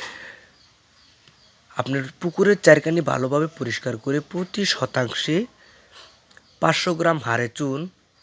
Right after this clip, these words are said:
ও পঞ্চাশ গ্রাম হাড়ে পটাশ ভালোভাবে মিশিয়ে সারা পুকুরে ছিটিয়ে দিতে হবে। চার থেকে পাঁচ ফিট পরিমাণ পানি পুকুরে দেওয়ার পর আপনি এই গুলশা মাছের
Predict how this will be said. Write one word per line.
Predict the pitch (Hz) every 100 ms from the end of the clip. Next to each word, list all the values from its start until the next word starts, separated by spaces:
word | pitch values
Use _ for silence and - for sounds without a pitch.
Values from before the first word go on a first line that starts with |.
| _ _ _ _ - -
ও | 123 123 123 _ _
পঞ্চাশ | 147 165 160 170 131
গ্রাম | 135 131 113
হাড়ে | 123 135
পটাশ | 143 - 131 156 - 123
ভালোভাবে | 120 127 139 139
মিশিয়ে | 123 - 123 127 175 - - - -
সারা | 131 139
পুকুরে | 139 160 165 165 -
ছিটিয়ে | 120 127 113
দিতে | 113 120 107
হবে। | 101 113 110 113 - - - - - - - - - - -
চার | 170 175 -
থেকে | 175 190 180
পাঁচ | 135 127 -
ফিট | 135 -
পরিমাণ | 131 120 117 131 180 - -
পানি | 139 131 131
পুকুরে | 139 143 135 117
দেওয়ার | 117 113 -
পর | 127 165 - - _ _ _ - - - - -
আপনি | 123 127 131 180 - - - - -
এই | 143 143 135
গুলশা | 135 120 151
মাছের | 151 -